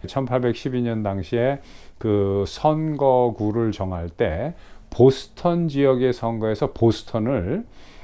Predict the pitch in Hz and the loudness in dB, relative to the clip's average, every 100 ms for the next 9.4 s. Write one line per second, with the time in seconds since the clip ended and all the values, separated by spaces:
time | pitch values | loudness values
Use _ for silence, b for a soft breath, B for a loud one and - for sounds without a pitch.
0 | B 120 117 151 104 123 143 143 147 143 | B -2 2 2 4 4 4 2 0 2
1 | 147 139 147 139 101 110 123 139 131 117 | 2 4 2 0 0 0 2 4 4 2
2 | 113 113 113 113 139 127 - 123 117 147 | 0 0 0 0 0 -2 -2 0 2 2
3 | 156 - 147 139 131 123 110 107 117 135 | 0 -2 -2 0 0 0 0 -2 0 0
4 | 135 b b b 110 95 117 113 101 b | -2 b b b -4 0 2 2 -2 b
5 | b b 104 - - 117 160 156 107 95 | b b -6 -4 -2 0 4 4 4 0
6 | 92 87 82 80 69 71 151 202 b b | -2 -4 -4 -6 -6 -6 -6 -6 b b
7 | 123 139 104 107 127 139 135 127 - 113 | 0 2 4 4 4 2 2 0 0 0
8 | 110 104 104 123 127 101 95 98 95 104 | 0 0 2 2 0 0 2 0 0 -2
9 | 127 82 170 | -2 0 -2